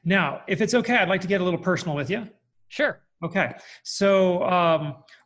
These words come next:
Speaker 1: what's it been like for your, your family, for your wife, that you've had this sudden transition to success?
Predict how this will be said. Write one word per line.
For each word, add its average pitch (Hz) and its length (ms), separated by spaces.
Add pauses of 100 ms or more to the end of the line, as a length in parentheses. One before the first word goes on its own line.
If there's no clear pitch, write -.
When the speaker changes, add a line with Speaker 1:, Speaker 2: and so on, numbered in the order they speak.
Speaker 1:
what's 240 320
it 302 100
been 302 140
like 226 260
for 202 320
your, 190 320
your 180 140
family, 190 500
for 123 140
your 143 180
wife, 147 540
that 143 180
you've 151 140
had 170 220
this 165 220
sudden 180 220
transition 160 580
to 123 120
success? - 720